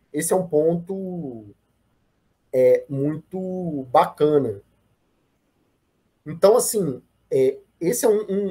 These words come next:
um, um debate fundamental. Outras coisas que saíram um pouco depois disso, que ainda tá em curso. A gente teve o próprio Supremo Tribunal Federal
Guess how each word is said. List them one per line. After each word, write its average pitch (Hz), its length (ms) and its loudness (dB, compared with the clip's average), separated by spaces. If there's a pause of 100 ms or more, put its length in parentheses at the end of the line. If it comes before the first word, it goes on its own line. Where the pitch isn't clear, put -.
um, 135 760 -8 (180)
um 151 100 -6
debate 165 400 4
fundamental. 180 720 -2 (680)
Outras 240 360 8
coisas 208 580 8 (380)
que 185 100 -10
saíram 196 580 0
um 147 80 -8
pouco 147 520 -6
depois 151 360 -6
disso, 165 480 -12
que - 100 -4
ainda 165 220 2
tá 160 220 -2
em 170 100 -2
curso. - 600 -14 (840)
A 135 60 -4
gente 170 300 -4
teve 147 500 2 (140)
o 139 80 -18
próprio 240 460 4
Supremo 175 360 -6
Tribunal 160 340 -2
Federal 143 600 -2